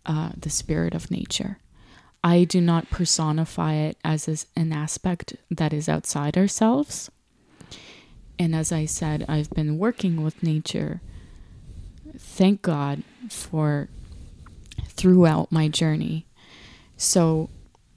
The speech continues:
for me, coming, being gently, gently guided, uh,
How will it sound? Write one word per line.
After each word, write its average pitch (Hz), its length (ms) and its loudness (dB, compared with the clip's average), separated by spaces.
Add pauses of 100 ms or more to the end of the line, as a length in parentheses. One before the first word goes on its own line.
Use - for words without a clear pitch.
(300)
for 190 340 4
me, 185 720 8 (1040)
coming, 185 520 4 (180)
being 175 300 6
gently, 190 600 6
gently 196 600 6
guided, 165 680 2 (1080)
uh, 151 260 2